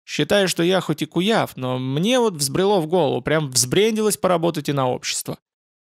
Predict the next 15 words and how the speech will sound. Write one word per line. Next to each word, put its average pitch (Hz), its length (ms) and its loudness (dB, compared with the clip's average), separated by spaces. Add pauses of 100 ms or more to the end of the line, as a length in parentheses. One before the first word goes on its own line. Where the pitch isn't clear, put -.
Правда, 139 520 2
на 135 140 0
все 170 220 2
общество, 180 640 -2
куявское, 139 520 0
у 135 40 -2
меня 143 220 -2
кишка 139 380 0
тонка. - 420 -14 (280)
Я 143 100 4
бы 131 80 -6
там 151 180 2
половину 156 380 2
вообще 165 300 2
перебил. 127 480 -2